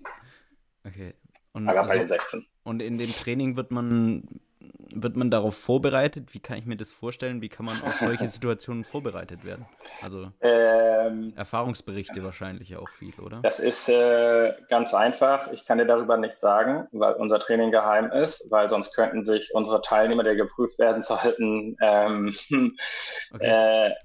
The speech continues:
Speaker 2: extrem darauf vorbereiten. Ähm, es ist sehr aufwendig. Wir haben, wenn da sechzehn Leute ausgebildet werden, knapp hundert Mann im Hintergrund. Es gibt sogenannte Shadows, die laufen hinter dir her.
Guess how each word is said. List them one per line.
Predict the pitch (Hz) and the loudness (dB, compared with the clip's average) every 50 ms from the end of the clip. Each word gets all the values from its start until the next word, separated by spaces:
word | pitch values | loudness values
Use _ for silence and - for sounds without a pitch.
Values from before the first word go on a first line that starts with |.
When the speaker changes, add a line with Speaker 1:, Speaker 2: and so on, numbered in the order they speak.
| - - - - 113 | -8 -6 -4 -2 -2
Speaker 2:
extrem | 117 - - - 135 131 123 | -2 -2 0 2 2 4 4
darauf | 117 117 113 - | 4 2 2 4
vorbereiten. | - 135 135 131 143 127 131 135 127 127 123 123 - 120 117 117 117 117 113 113 - _ _ - - - - - - - _ | 4 4 4 4 2 2 2 4 4 4 2 0 -2 -4 -2 0 0 0 -2 -4 -6 _ _ -18 -14 -12 -12 -12 -14 -4 _
Ähm, | - 110 110 107 107 107 107 107 107 107 107 107 107 107 107 110 107 _ _ _ - | 4 4 6 6 4 4 2 0 -2 -4 -4 -6 -6 -8 -8 -10 -12 _ _ _ -6
es | - - | -2 -2
ist | 131 - | 0 2
sehr | 131 147 170 160 123 | 4 4 6 6 6
aufwendig. | 135 147 143 - 139 139 139 135 139 139 139 135 - - - - | 4 2 2 0 0 0 0 0 0 -2 -2 -4 -6 -10 -4 0
Wir | 117 113 | 2 2
haben, | 113 110 107 107 107 110 107 107 104 | 2 2 2 2 2 2 2 0 0
wenn | 110 107 | 0 2
da | 110 107 | 2 4
sechzehn | 110 117 117 - - - 120 | 2 2 0 -2 -4 -2 2
Leute | 113 113 110 - 110 | 4 4 4 4 4
ausgebildet | 104 104 104 104 - - 104 110 107 101 98 - | 4 4 2 2 0 -2 -2 -2 -2 -2 0 2
werden, | 113 104 104 107 - | 4 4 4 2 0
knapp | - 104 95 - - | -2 -2 -2 0 2
hundert | 131 131 127 - 104 | 2 4 4 4 4
Mann | 113 113 | 2 2
im | 113 110 | 2 0
Hintergrund. | 110 113 113 107 - 107 104 104 - 98 101 101 | 0 0 0 2 2 2 2 2 0 -2 -2 -2
Es | - - - | -4 -10 -14
gibt | _ - | _ -4
sogenannte | - 101 101 98 101 101 107 | 0 2 4 4 4 2 0
Shadows, | - - - 117 110 113 110 110 110 - | -2 2 2 4 4 4 2 2 0 -2
die | - 95 | -2 2
laufen | 98 95 95 95 - - 104 | 4 4 4 2 0 -2 -2
hinter | 107 113 113 110 117 113 104 | 0 0 0 2 2 2 2
dir | 101 110 104 104 101 | 4 4 4 4 4
her. | - 104 107 101 101 101 104 98 101 98 95 | 2 2 4 6 6 6 6 4 4 0 -2